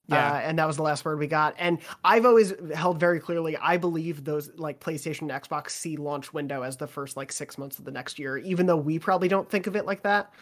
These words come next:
Speaker 2: Um, like, launch window to them is, is a larger window than I think we may consider. Um, Horizon,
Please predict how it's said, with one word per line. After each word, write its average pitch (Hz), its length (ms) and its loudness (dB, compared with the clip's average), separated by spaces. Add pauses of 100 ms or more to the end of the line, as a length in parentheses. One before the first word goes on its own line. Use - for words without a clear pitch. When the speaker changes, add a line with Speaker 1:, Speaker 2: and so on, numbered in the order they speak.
(320)
Speaker 2:
Um, 151 480 4 (280)
like, 160 140 0
launch 185 280 4
window 185 240 4
to 160 140 -8
them 160 200 0
is, 143 140 -4
is 147 280 -4
a 151 120 -2
larger 151 520 -2
window 139 420 -4
than 135 240 -6
I 117 160 -6
think 139 240 -8
we 143 80 -8
may 135 140 -8
consider. 139 440 -8 (420)
Um, 190 300 4
Horizon, 208 540 4